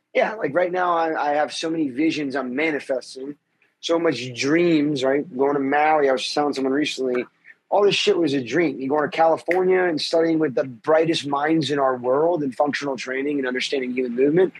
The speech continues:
was a dream. To sit at the table with these dogs, big dogs, O Gs,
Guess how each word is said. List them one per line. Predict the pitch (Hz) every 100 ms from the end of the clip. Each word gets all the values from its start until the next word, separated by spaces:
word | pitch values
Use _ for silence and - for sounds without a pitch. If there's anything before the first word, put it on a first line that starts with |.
| - - -
was | 180
a | 160
dream. | 139 117 135 135 -
To | -
sit | - 190
at | 190 180
the |
table | - - 170 165
with | 165 170
these | 170 135
dogs, | 117 - 139 160 165 127
big | - 160 143 127
dogs, | 147 156 160 120
O | 143 151
Gs, | 135 123 156 165 156